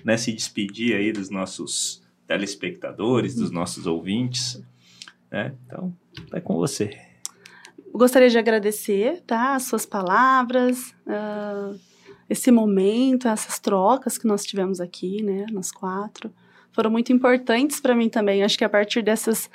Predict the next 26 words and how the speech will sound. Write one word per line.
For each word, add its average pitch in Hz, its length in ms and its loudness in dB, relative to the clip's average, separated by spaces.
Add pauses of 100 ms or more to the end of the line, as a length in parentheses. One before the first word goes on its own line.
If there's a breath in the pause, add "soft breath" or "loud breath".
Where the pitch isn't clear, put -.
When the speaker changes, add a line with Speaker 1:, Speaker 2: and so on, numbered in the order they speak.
(280 loud breath)
Speaker 2:
dessas 240 460 4
trocas, 208 500 6
desses 226 320 -2
debates, 214 580 0
se 269 120 0
nasce 240 280 2
uma 247 140 4
dialética, 247 680 2
né, 214 140 0
que 233 120 -4
é - 20 2
uma 220 140 4
outra 220 320 0
visão 226 380 0
distinta 294 500 4
e 349 40 4
que 349 120 4
vai 311 180 6
cre-, 320 240 6 (120)
sendo 285 260 6
construída 285 540 4
ali 254 120 4
naquele 247 320 2
momento. 254 640 4 (720 loud breath)
E, 233 440 0 (100)
eh, 214 340 -2